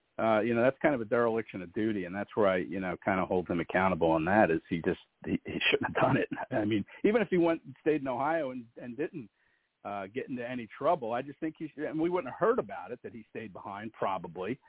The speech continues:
but it wouldn't have been a big deal. But I, I think if you're the coach of a team, you need to be with your players, win, lose, or draw, uh, when you return from a road game, no doubt.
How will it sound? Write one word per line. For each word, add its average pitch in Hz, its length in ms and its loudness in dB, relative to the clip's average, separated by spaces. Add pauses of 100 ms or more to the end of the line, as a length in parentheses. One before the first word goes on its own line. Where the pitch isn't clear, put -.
(380)
but 151 100 4
it 170 80 4
wouldn't 196 180 4
have 160 100 -6
been 170 120 2
a 156 40 -2
big 156 260 -4
deal. 151 300 -4
But 110 100 -4
I, 127 220 0
I 131 160 -8
think 170 180 -4
if 147 160 -10
you're 165 340 2 (120)
the 123 180 -6
coach 151 240 4
of 156 60 -2
a 143 60 -2
team, 110 280 0
you 110 80 2
need 113 140 2
to 113 80 0
be 110 100 4
with 107 160 2
your 98 80 -10
players, 104 320 6
win, 143 240 6
lose, 131 220 2
or 117 80 -8
draw, 104 400 0 (500)
uh, 95 160 0
when 107 240 0
you 104 80 -2
return 101 400 -4
from 101 140 -8
a 98 40 -6
road 90 280 -4
game, 82 200 -12
no 104 140 -4
doubt. 87 260 -4